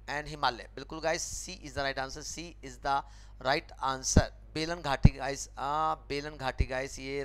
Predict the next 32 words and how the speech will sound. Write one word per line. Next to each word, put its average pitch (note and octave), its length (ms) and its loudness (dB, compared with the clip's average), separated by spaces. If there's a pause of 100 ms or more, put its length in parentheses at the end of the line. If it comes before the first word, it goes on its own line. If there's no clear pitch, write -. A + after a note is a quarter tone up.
(100)
रमन C3+ 300 -6
नहीं C3 240 -10
है, C#3 60 -6
बेलन B2+ 480 -8
है, C3+ 320 -4 (1000)
बेलन D3 460 0
वैली, B2+ 300 -2
ठीक - 280 8
है। F3 320 -4 (240)
बेलन F3 260 0
घाटी D#3+ 280 2
से E3 140 0
हमें D#3+ 180 -4
चावल C#3+ 260 -2
की D3+ 100 -18
खेती C#3+ 220 0
के D3+ 60 -2
साक्ष्य C3+ 300 2
मिले C3 160 -6
हैं। C#3 300 -4 (280)
और B2+ 200 -6
बेलन D#3+ 240 -2
घाटी D#3 260 -4
कहाँ D3 240 -2
पे? E3 140 -6
तो D#3+ 100 -14
मिर्ज़ापुर C3+ 520 -8
में A#2 160 -8
है। B2+ 260 -6 (320)
मिर्ज़ापुर D3 500 -8
कहाँ D3+ 240 0
है? F3 180 -4